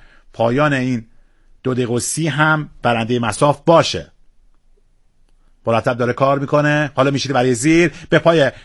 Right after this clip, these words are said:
نعمتی می‌رسه، یه بار دیگه عبدالمجید گودیف سعی می‌کنه که مسلط بشه، یه پای او رو کامل داره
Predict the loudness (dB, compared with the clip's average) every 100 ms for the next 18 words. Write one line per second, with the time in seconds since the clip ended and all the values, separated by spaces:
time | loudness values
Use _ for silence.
0 | -2 0 2 0 0 0 2 2 2 2
1 | 0 2 0 0 -2 0 4 4 2 -2
2 | _ -2 0 2 0 0 0 -2 -4 -4
3 | 0 2 2 2 0 -2 0 0 -2 -2
4 | -2 0 0 0 0 2 2